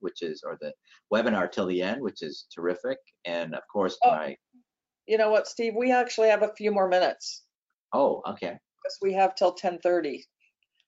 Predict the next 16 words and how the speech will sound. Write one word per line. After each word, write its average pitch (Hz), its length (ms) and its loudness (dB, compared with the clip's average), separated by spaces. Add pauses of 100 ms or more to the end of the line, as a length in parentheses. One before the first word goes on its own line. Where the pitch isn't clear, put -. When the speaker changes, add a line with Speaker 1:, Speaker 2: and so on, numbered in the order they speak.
(220)
Speaker 1:
Oh, - 80 6
Speaker 2:
or - 60 6
Speaker 1:
we - 60 6
did. - 60 6
Speaker 2:
eleven - 140 6 (160)
thirty - 440 -8
Eastern 175 220 -4
time. 147 240 0
So, 208 280 4
I, 185 120 4
and 196 180 4
actually, 208 280 0
there's 180 180 0
one 185 240 2
more 175 180 4
question. - 420 2